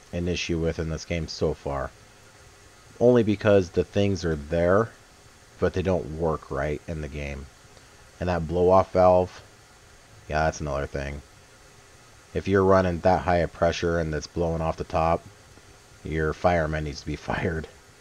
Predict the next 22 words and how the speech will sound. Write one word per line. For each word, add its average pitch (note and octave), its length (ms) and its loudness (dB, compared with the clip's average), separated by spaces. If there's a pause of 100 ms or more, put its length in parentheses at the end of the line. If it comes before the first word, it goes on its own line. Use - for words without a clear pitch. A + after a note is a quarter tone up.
(1700)
So, C#2+ 380 -6 (1000)
anyway, G#2 640 4
enough A2+ 300 2
talk. F#2 360 2 (520)
Let's, - 300 -2
uh, F2 320 2 (300)
let's B2 160 -2
get - 180 -2
going E2 280 -4
here. E2 300 -6 (840)
Um, D2+ 540 -4 (2000)
we're G2 160 2
gonna F#2 140 0
take F#2 160 0
a E2 80 -2
quick - 320 -4
tour. D#2+ 360 -4 (4000)
I'm F#2 80 -4
gonna - 100 -6
enter G#2 160 4
the F#2+ 80 4
vehicle. F#2 580 2